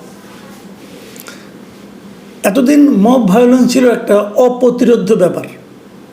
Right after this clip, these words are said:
কেউ সিদ্ধান্ত নিল মব তৈরি করবে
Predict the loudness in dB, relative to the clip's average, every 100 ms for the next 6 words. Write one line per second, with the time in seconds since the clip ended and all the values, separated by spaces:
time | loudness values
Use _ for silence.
0 | -20 -20 -20 -20 -20 -20 -20 -20 -2 -2
1 | 0 0 0 0 2 2 2 0 -2 -4
2 | 0 0 0 -2 -2 -2 -2 0